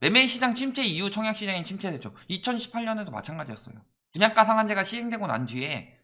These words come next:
분양이 매매 가격보다 싸면은 매매시장 침체 이후에 나타난다. 분양가가 더 비싸면은 분양시장이 먼저 침체되는 거고. 이렇게 보시면 되는 거예요. 지금 시기에는 미분양이 늘고 나서 집값이 떨어지는 게 아니라 집값이 떨어지고 미분양이 늘어난다.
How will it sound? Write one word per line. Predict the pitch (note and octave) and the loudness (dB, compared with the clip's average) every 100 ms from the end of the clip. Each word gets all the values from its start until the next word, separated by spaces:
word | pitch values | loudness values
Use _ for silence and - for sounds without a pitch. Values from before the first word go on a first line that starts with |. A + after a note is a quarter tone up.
| - | -8
분양이 | E3+ F#3 D3 D#3+ C3 - _ | 4 6 6 0 -6 -10 _
매매 | - D#3+ G#3 | -4 4 4
가격보다 | D3+ D#3 E3+ F3 D#3+ | 4 0 -2 -2 -2
싸면은 | F#3+ G#3 F#3 C#3+ D#3 - - | 2 2 2 -4 -8 -10 -14
매매시장 | - D#3 G#3 G#3 G#3 F3+ | 0 2 2 2 -2 -2
침체 | B3 A#3+ A#3 | -2 -4 -4
이후에 | A2+ A2 E3+ F#3 | -2 -2 0 -2
나타난다. | F2+ - A2 F#2 - _ _ _ _ - | -4 -10 -12 -12 -16 _ _ _ _ -8
분양가가 | F3+ G#3 G3 G#3 | 4 6 6 2
더 | D3 | 0
비싸면은 | C#3+ C3+ D3+ C3 F3 A2+ - - | -4 0 0 0 -2 -6 -10 -6
분양시장이 | E3 F#3+ F3+ E3+ D3+ | 4 4 4 -2 -2
먼저 | G2+ A2 | -2 -2
침체되는 | D#3+ D#3+ D3 F#2+ F#2 | -4 -6 -8 -10 -10
거고. | G#2+ - - _ _ _ - | -12 -14 -20 _ _ _ -8
이렇게 | F3+ B3 | -6 -4
보시면 | D#3 D3+ G3+ | -6 -6 -8
되는 | C3 A2+ E3+ | -8 -8 -8
거예요. | C3+ A2+ _ - | -12 -16 _ -8
지금 | - G#3+ C4+ B3+ | -4 -2 -2 -2
시기에는 | A#3 A#3 A3+ D#3+ G3+ G3 F2 - - | -4 -4 -2 -2 -2 -4 -6 -20 -6
미분양이 | E3+ A3+ B3+ B3 F#3 | -4 0 2 2 0
늘고 | C3 G#3 A3+ | 0 -2 -2
나서 | G#3 B2+ F3+ E3 | 0 0 0 -2
집값이 | - E3 - | -2 -4 -4
떨어지는 | F3+ G3 F#3+ F#3 | -4 -4 -4 -6
게 | A2 | -6
아니라 | E2 D3+ - - - | 0 0 0 -6 -10
집값이 | - A3 G#3+ G3+ | 2 2 2 -2
떨어지고 | A3 B3 C4 C#3 D3 | 2 4 4 0 -6
미분양이 | A#2+ A2 C3+ B2 - | -6 -6 -4 -4 -4
늘어난다. | F#2 F2+ F2 - | -10 -12 -14 -18